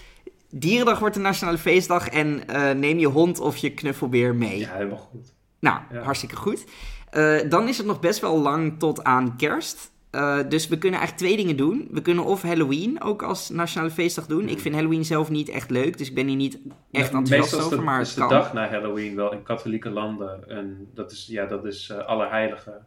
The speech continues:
Speaker 2: Dus dat is meestal een, een
Speaker 1: Ah,
Speaker 2: vrije
Speaker 1: ja.
Speaker 2: dag. Maar dan moet je het, het kerkhof
Speaker 1: Ja, maar we hebben ook wel,
Speaker 2: bezoeken.
Speaker 1: wel genoeg christelijke feestdagen, toch?
Speaker 2: Ja,
Speaker 1: We hebben
Speaker 2: dat,
Speaker 1: Pasen en
Speaker 2: ja,
Speaker 1: kerst,
Speaker 2: ja.
Speaker 1: dat houden we er gewoon nog
Speaker 2: Maar dan
Speaker 1: in.
Speaker 2: is carnaval
Speaker 1: Dus
Speaker 2: heeft dan toch wel, of, sorry, dan heeft, eh, Halloween toch wel weer een beetje een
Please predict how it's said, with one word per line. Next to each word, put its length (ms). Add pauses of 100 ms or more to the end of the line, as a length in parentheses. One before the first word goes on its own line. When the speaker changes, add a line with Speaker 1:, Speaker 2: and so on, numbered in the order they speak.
(140)
Speaker 2:
Dus 140
dat 160
is 60
meestal 320
een, 160
een 180
Speaker 1:
Ah, 160
Speaker 2:
vrije 260
Speaker 1:
ja. 180
Speaker 2:
dag. 220 (320)
Maar 120
dan 100
moet 160
je 100
het, 260
het 160
kerkhof 300
Speaker 1:
Ja, 180
maar 160
we 80
hebben 300
ook 160
wel, 100
Speaker 2:
bezoeken. 440 (220)
Speaker 1:
wel 260
genoeg 460
christelijke 420
feestdagen, 540
toch? 120 (140)
Speaker 2:
Ja, 200
Speaker 1:
We 60
hebben 200
Speaker 2:
dat, 80
Speaker 1:
Pasen 280
en 60
Speaker 2:
ja, 60
Speaker 1:
kerst, 220
Speaker 2:
ja. 60
Speaker 1:
dat 80
houden 220
we 60
er 60
gewoon 140
nog 100
Speaker 2:
Maar 80
dan 100
Speaker 1:
in. 60
Speaker 2:
is 80
carnaval 480
Speaker 1:
Dus 160
Speaker 2:
heeft 140
dan 280
toch 200
wel, 100
of, 280
sorry, 240
dan 80
heeft, 260
eh, 80 (300)
Halloween 400
toch 160
wel 160
weer 140
een 80
beetje 300
een 240